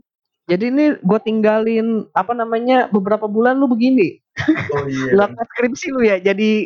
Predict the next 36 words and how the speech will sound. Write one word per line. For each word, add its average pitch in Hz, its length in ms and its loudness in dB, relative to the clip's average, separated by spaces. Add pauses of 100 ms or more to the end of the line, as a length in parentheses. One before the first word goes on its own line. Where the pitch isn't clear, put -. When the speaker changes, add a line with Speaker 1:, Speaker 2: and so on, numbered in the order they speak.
(120)
Speaker 1:
masuk 208 260 0
ke 190 100 2
dunia 208 260 2
goib. 185 360 2 (280)
<laughs> - 220 -20
Speaker 2:
Menempuh 160 480 -4
jalan 160 280 2
hidup 165 200 -4
baru. 156 300 0
Speaker 1:
<laughs> - 1080 -10 (920)
Kacau - 520 -2
lu, 160 120 0
kacau. - 420 -4 (440)
Speaker 2:
<laughs> - 720 -6
Speaker 1:
Gua 226 120 2
pengen 240 240 -2
nanya 226 260 -2 (160)
soal 202 280 0
ini 240 260 -2
ya, 147 120 0
gua, 131 320 2
apa 165 120 -4
namanya, 151 340 -4
skripsi - 440 -4
Speaker 2:
Apa 139 40 4
tuh? 117 40 4
Speaker 1:
lu. 131 240 4 (1120)
Speaker 2:
Kenapa 156 320 0
Speaker 1:
Skripsi. - 20 -
Speaker 2:
nanya 185 140 -6 (140)
skripsi 156 240 -8
gua? 151 240 2
Ada 123 200 -2
apa 165 140 -4
skripsi 123 320 -16
gua? 107 180 -12